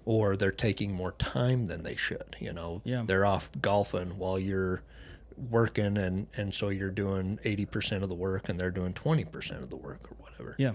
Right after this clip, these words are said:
Speaker 1: You know, that can happen.
Speaker 2: Yeah. Now,
Speaker 1: Um,
Speaker 2: if that's laid out in the,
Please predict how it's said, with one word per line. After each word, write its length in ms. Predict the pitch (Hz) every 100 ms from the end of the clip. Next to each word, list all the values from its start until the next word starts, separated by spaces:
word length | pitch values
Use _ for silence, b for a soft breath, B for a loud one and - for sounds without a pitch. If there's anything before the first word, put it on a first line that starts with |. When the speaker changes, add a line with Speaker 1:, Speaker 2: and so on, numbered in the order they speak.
| - -
Speaker 1:
You 100 | 95
know, 80 | 101 - - - - -
that 280 | 73 78 -
can 160 | 101
happen. 460 | - 113 151 - - -
Speaker 2:
Yeah. 140 | 143 123 - -
Now, 200 | 139 131
Speaker 1:
Um, 80 | 92
Speaker 2:
if 160 | 90 82
that's 300 | 120 113 117
laid 340 | 120 113 110
out 340 | 120 151 131 123
in 200 | 117 113
the, 260 | 113 110